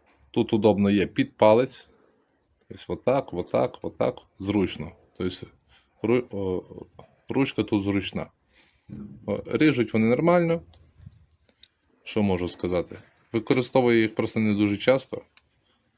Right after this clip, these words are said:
Тобто рідко десь, коли я як забор кладу, десь щось врізати, треба якийсь кусок бляхи. Кусок профіля буває врізати потрібно. Е, тобто я використовую для всього, все, що потрібно.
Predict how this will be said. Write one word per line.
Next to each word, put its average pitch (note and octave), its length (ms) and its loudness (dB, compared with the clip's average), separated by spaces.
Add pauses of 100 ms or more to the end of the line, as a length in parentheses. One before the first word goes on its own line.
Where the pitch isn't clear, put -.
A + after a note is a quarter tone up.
(200)
Тобто F2+ 300 -6
рідко B2 300 -2
десь, F2+ 180 -2
коли F#2 240 0
я F2+ 60 4
як F2 140 -2
забор A2+ 380 -2
кладу, G2+ 300 -2
десь F2+ 160 -4
щось - 260 -6
врізати, G#2+ 340 0
треба F#2+ 280 -2
якийсь F2 240 -6
кусок - 360 -10
бляхи. A2 420 0 (920)
Кусок - 340 -6
профіля B2+ 400 2
буває G#2 320 0
врізати G2 440 -2
потрібно. F2+ 640 -6 (1600)
Е, F2 220 -10
тобто - 200 -10 (1000)
я G#2 140 -2
використовую F#2+ 720 -4
для F2+ 160 -2
всього, A#2 340 -4
все, G2+ 240 -6
що - 140 -8
потрібно. B2+ 500 -6